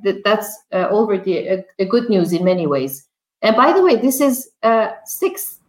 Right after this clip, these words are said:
snap election since two thousand ten in Kosovo. It's not, <laughs> it's not fourth, so it's even worse.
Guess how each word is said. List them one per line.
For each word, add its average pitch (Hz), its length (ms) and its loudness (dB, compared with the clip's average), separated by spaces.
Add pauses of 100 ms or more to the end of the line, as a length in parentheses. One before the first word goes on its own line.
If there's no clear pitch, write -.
(140)
snap 240 340 0
election 185 520 -4
since 202 340 -4
two 220 80 -8
thousand 175 420 -2
ten 139 300 -10 (400)
in 180 100 -4
Kosovo. 170 680 -2
It's 180 180 -6
not, 208 240 -4 (140)
<laughs> - 120 -18
it's - 240 0
not 262 320 0
fourth, 220 480 0
so - 460 -4 (240)
it's 285 220 0
even 185 300 0
worse. 160 340 -2